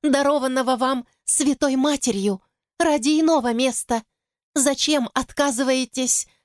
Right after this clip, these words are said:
от ее дара, собственных тел, ради Духа Незримого?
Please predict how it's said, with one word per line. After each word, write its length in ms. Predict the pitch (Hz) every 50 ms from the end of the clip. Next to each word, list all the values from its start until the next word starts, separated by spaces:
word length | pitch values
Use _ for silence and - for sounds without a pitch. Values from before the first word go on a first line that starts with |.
| _
от 200 | - 294 277 -
ее 520 | - 247 262 226 311 294 226 240 285 269 247
дара, 460 | 214 285 294 277 262 226 208 202 202 _ _ _ _ _ _
собственных 840 | - - - 285 262 247 - - - - 247 240 233 233 226 - -
тел, 380 | - - 302 302 285 254 226 - _ _ _ _ _ _ _
ради 340 | - 349 339 302 269 226 294
Духа 320 | 240 240 311 - - 285
Незримого? 760 | 262 277 294 247 226 311 311 320 302 247 240 226 220 214 202